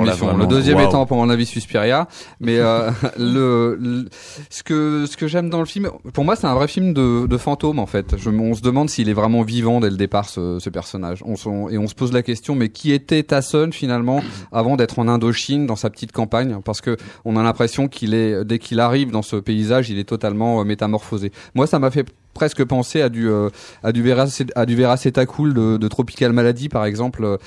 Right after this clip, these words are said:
Speaker 2: euh, ce, ce, ce côté, euh, ce, cette œuvre de, un
Speaker 1: Mhm.
Speaker 2: peu de vertige, euh, de sueur, une œuvre presque séminale.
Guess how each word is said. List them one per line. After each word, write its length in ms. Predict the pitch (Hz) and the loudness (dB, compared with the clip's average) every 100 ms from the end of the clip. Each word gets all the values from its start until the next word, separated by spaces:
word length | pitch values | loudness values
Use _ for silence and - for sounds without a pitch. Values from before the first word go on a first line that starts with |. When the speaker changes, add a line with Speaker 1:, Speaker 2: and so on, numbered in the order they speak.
| - - - | -14 -16 -4
Speaker 2:
euh, 680 | 104 101 98 104 104 104 101 | -2 0 0 0 0 -2 -4
ce, 160 | - | -6
ce, 180 | 104 110 | -6 -6
ce 140 | - | -6
côté, 420 | 113 120 107 135 131 | -4 -4 -2 -2 0
euh, 140 | 107 | -2
ce, 320 | - 104 98 | -4 -4 -4
cette 260 | 95 104 - | -4 -4 0
œuvre 140 | 110 | -2
de, 120 | 107 104 | 0 0
un 80 | 110 | 0
Speaker 1:
Mhm. 40 | |
Speaker 2:
peu 120 | 120 | -2
de 80 | 110 | 0
vertige, 640 | 104 113 113 - 123 131 117 | 2 0 -2 -8 -6 -4 0
euh, 220 | 107 104 | 0 0
de 220 | 101 107 | 0 -2
sueur, 520 | 101 - 117 120 131 | -2 0 4 4 4
une 120 | 120 104 | 4 2
œuvre 220 | 101 101 | 2 -2
presque 340 | - 113 117 | -4 -6 -6
séminale. 580 | 107 117 117 107 120 120 | -4 -2 0 0 0 -4